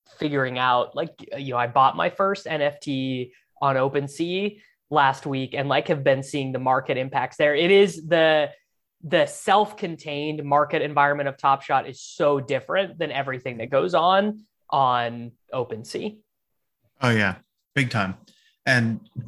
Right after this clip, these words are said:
Speaker 2: yeah, I, I, I think that, uh, it'll be really interesting to see too, when, when eventually you can withdraw your Top Shot moments from their, from their site. And, like, I know OpenSea has announced that they'll support Flow at some point to, to trade on there.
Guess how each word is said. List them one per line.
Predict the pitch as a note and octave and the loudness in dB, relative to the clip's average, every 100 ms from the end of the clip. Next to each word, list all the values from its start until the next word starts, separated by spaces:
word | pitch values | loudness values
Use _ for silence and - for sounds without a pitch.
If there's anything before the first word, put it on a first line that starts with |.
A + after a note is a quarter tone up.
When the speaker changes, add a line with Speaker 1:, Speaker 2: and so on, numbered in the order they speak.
| - _ C#3+ | -16 _ 2
Speaker 2:
yeah, | E3 | 4
I, | A#2+ A#2+ | 6 4
I, | - B2 - C3 | 2 0 0 -4
I | |
think | - D3+ | -2 -2
that, | C#3 B2+ - _ - - | 0 0 -2 _ -20 -10
uh, | A2 | -6
it'll | C3+ | -4
be | B2+ | -4
really | A#2 C3 C3 | -2 -2 -4
interesting | A2+ - B2+ A#2+ | -6 -6 -4 -2
to | |
see | A2+ A#2+ A#2 A#2 | -2 0 0 -2
too, | - A#2+ B2 | -2 0 0
when, | A#2+ G#2+ A#2 | 0 0 -2
when | A2+ | -2
eventually | A2 A2+ - A2+ | -2 -4 -4 -2
you | G#2+ A2 | -2 -2
can | A#2 A2 | -4 -4
withdraw | A2 - - G#2+ A#2 | -6 -8 -4 -2 0
your | A2+ | 0
Top | A2 G#2 G2+ | 0 -2 -2
Shot | C3 A#2+ | -2 0
moments | B2 A#2+ B2 - | 0 -2 -4 -8
from | - A2+ A2 A2+ | -10 -6 -4 -2
their, | A2+ A2 - _ _ _ _ _ - | -2 -4 -8 _ _ _ _ _ 0
from | C3 | 2
their | B2+ A#2 | 4 2
site. | - A#2 C#3+ - | 2 2 0 -2
And, | A#2 G#2+ A2 | -4 -2 -2
like, | A2+ A2 - | -6 -8 -2
I | A#2+ | 0
know | A#2+ A2 | 2 0
OpenSea | A#2 A2 - A2+ | -4 -6 -2 -2
has | A2 | 0
announced | G#2+ G#2 G#2+ A2 | 0 -2 -4 -6
that | G#2+ | -6
they'll | A2 G#2+ A2 - | -4 -4 -6 -10
support | - - A2+ - | -18 -8 -6 -6
Flow | A#2 G#2+ A2 | -4 0 0
at | A2 - | -2 -2
some | A2 G#2+ | -2 -2
point | A2+ A2+ A2+ _ | -2 -4 -6 _
to, | A2+ G2+ B2 - _ _ _ _ _ - | -6 -4 -6 -10 _ _ _ _ _ -10
to | A#2+ | -6
trade | - A#2 | 0 0
on | A2+ G#2+ | 2 0
there. | G#2+ A2 A2+ | 0 0 -2